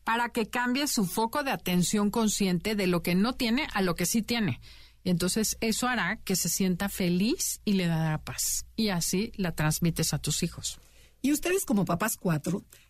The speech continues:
Speaker 2: noten y se, cuando se sientan validados, aceptados, comprendidos por todos los miembros de la familia. ¿Cómo se sienten? Pregúntense, "¿cómo me siento? ¿Me gusta? ¿No me gusta?". Ahí, ahí se los dejamos de tarea.
Speaker 1: Exacto, y aprende a enfocarte más en las tareas y las situaciones de la vida diaria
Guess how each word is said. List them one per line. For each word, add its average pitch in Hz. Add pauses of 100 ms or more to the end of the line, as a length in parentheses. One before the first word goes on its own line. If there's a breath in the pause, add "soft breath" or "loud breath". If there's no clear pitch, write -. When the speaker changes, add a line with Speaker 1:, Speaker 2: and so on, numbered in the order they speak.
(120 soft breath)
Speaker 2:
noten 285
y 202
se, -
cuando 202
se 208
sientan 226
validados, 190
aceptados, 180
comprendidos 175
por 170
todos 190
los 170
miembros 170
de 170
la 156
familia. 165 (100)
¿Cómo 262
se 277
sienten? 226
Pregúntense, 180
"¿cómo 220
me 240
siento? - (400 loud breath)
¿Me 170
gusta? 277
¿No 180
me 185
gusta?". 233 (320)
Ahí, 165
ahí 175
se 170
los 147
dejamos 151
de 147
tarea. - (140)
Speaker 1:
Exacto, 254
y 254
aprende 320
a -
enfocarte 247
más 202
en 220
las 196
tareas 196
y 220
las 170
situaciones 190
de 165
la 156
vida 220
diaria 196